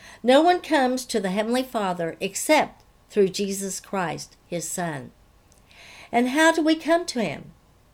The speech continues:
Well, it's simple. We open our heart, our mind,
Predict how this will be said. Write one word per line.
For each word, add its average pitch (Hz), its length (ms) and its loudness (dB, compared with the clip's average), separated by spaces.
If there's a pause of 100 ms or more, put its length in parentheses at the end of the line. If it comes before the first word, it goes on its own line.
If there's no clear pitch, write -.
(120)
Well, 220 260 2
it's 240 280 0
simple. 302 420 -2
We 180 220 0
open 233 380 2
our 339 180 4
heart, 196 480 -4 (600)
our 214 160 2
mind, 196 580 -2